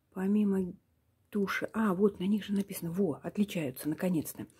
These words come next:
А вот это вот тушь для бровей, три штучки. Они разных оттенков, я вам покажу.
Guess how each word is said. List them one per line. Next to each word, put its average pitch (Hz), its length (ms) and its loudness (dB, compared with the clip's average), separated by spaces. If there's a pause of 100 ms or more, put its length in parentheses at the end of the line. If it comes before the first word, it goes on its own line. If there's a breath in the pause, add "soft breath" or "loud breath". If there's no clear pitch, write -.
(460 loud breath)
А 156 140 -4
вот 202 180 4
это 247 180 4
вот 151 340 -6
тушь 294 360 2 (1120)
для 175 220 2
бровей, 165 340 2
три 175 220 -4
штучки. 156 520 -6 (240)
Они 180 220 0
разных 170 400 0
оттенков, 240 500 4
я 196 200 2
вам 185 160 0
покажу. 160 480 -6